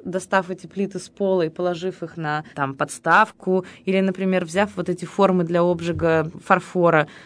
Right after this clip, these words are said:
соответственно, она их, например, положила на такие пьедесталы,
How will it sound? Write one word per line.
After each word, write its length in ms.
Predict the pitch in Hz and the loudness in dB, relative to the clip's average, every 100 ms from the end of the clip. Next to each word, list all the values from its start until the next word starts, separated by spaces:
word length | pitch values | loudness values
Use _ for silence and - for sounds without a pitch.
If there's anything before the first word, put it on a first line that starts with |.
| - | -6
соответственно, 640 | 180 170 180 170 - 170 | 0 0 0 -2 -2 -2
она 180 | 156 160 | 2 2
их, 120 | 156 | 0
например, 340 | 160 170 160 165 | -4 -4 -4 -4
положила 560 | 165 160 156 170 156 | -2 -2 0 -2 -2
на 140 | 151 147 | -2 -6
такие 320 | 156 - 160 | -8 -8 -8
пьедесталы, 800 | 156 143 135 - 156 185 185 | -8 -8 -10 0 4 4 4